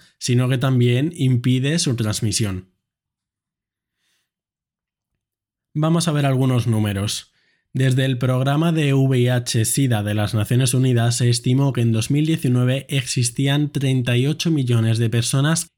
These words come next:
que vivían con V I H, con más de millón y medio de nuevas infecciones cada año y unas ochocientas mil muertes anuales. Comparado con dos mil diez, es decir, nueve años antes,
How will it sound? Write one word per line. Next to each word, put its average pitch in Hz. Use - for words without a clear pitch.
que 143
vivían 143
con 139
V 123
I 113
H, 104
con 143
más 143
de 120
millón 131
y 156
medio 151
de 123
nuevas 139
infecciones 127
cada 107
año 110
y 123
unas 127
ochocientas 110
mil 123
muertes 123
anuales. 107
Comparado 127
con 139
dos 123
mil 117
diez, 135
es 120
decir, 113
nueve 120
años 113
antes, 120